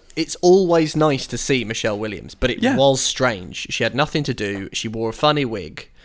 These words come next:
Speaker 2: Yeah.
Speaker 1: Um, and then I suppose right at the end, she, oh, well, I won't ruin it for people who,
Speaker 2: Oh, well,
Speaker 1: you
Speaker 2: she, I
Speaker 1: know,
Speaker 2: mean,
Speaker 1: who
Speaker 2: she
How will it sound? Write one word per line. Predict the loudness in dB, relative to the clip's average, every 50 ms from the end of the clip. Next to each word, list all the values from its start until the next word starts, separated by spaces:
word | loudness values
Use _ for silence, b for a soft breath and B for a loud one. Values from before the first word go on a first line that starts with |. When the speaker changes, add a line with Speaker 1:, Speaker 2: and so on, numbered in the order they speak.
| b
Speaker 2:
Yeah. | b -2 0 0 0 0 0
Speaker 1:
Um, | -2 -4 -6 -8 -8 -12 _ _ _ -10 -8
and | -8 -6
then | -6 -6 -6 -8 -10 -10
I | -10 -10
suppose | -10 -6 -4 -4 -4 -4 -4 -6 -6
right | -4 -4 -4 -4
at | -6 -6
the | -6 -6 -6
end, | -4 -4 -6 -6
she, | -2 4
oh, | 4 4 4
well, | 4 4
I | 4
won't | 2 2 4
ruin | 2 2 2 2
it | -2 -6
for | -8 -8
people | -10 -10 -8 -8 -8 -10 -8
who, | -6 -4 -4 -4 -6 -8 _ B B B B B B B
Speaker 2:
Oh, | 4 6
well, | 6 6
Speaker 1:
you | 6
Speaker 2:
she, | 6 4 4
I |
Speaker 1:
know, | 4
Speaker 2:
mean, | 2 2
Speaker 1:
who | 0
Speaker 2:
she | -2